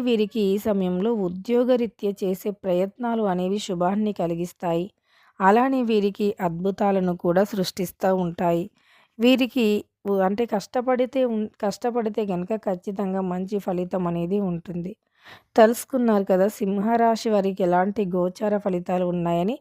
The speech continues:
సూర్యుని అను-, అనుగ్రహం పొందటం కోసం ప్రతినిత్యము ఉదయం సూర్యునికి ఆద్యం సమర్పించండి. కష్టాలు తొలగిపోయి ఉద్యోగ ప్రాప్తి లభిస్తుంది.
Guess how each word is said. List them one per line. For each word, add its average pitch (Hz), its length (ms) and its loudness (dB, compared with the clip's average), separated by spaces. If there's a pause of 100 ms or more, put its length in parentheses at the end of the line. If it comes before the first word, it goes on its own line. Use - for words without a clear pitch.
(380)
సూర్యుని 262 520 4
అను-, 202 360 -2
అనుగ్రహం 202 560 0
పొందటం 185 500 -2
కోసం 185 400 -4
ప్రతినిత్యము 208 840 0
ఉదయం 185 360 0
సూర్యునికి 208 600 -2
ఆద్యం 175 400 0
సమర్పించండి. 185 800 -4 (540)
కష్టాలు 254 480 4
తొలగిపోయి 202 680 0
ఉద్యోగ 202 480 0
ప్రాప్తి 190 440 -2
లభిస్తుంది. 190 680 -2